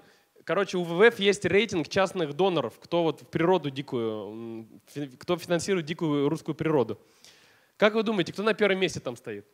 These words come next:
Среди всех людей в России? Я, прикиньте. Ну, то есть, это же, это же бред. Ну, то есть, <laughs> это не, это не,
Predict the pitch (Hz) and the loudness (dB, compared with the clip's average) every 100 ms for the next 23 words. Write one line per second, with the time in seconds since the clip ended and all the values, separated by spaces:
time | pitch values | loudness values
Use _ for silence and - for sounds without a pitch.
0 | _ _ _ _ _ _ - 175 175 - | _ _ _ _ _ _ -4 -2 -2 2
1 | 247 240 208 202 170 151 - 101 - _ | 2 2 0 0 0 -2 -6 -12 -14 _
2 | _ _ _ _ _ _ 135 147 208 151 | _ _ _ _ _ _ -4 6 8 8
3 | 151 147 233 240 135 - _ _ _ 147 | 2 0 0 0 -4 -6 _ _ _ 0
4 | 180 170 - - 170 180 180 - - 160 | 2 2 -4 -4 -2 2 0 -2 -4 2
5 | 180 180 190 254 233 143 - - _ _ | 4 8 8 8 6 4 -2 -20 _ _
6 | - 160 196 175 - - - _ - - | -6 0 4 4 2 -12 -20 _ 2 12
7 | - - - - - - - - - - | 12 12 4 -8 -20 -20 -20 -20 -20 -20
8 | - - - 214 240 233 - 147 208 226 | -20 -2 4 6 6 2 -4 6 8 8
9 | 226 233 | 8 6